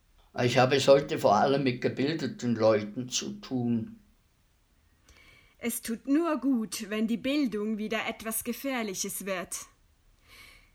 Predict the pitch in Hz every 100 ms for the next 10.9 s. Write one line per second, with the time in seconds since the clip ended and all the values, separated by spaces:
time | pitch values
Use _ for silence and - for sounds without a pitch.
0 | _ _ _ 247 285 285 294 277 277 277
1 | 269 - 233 226 - 311 349 - _ _
2 | _ _ _ _ _ _ _ _ _ _
3 | _ _ - - 127 127 - 160 - 170
4 | 151 156 135 131 143 147 - 127 127 135
5 | - 107 120 - - - - 82 - -
6 | 85 - 120 113 - - 113 104 - -
7 | 113 123 123 123 - - - _ _ _
8 | _ _ _ _ _ _ _ - _ _
9 | _ _ _ _ - 359 311 269 233 240
10 | 233 - 262 262 247 214 185 208 226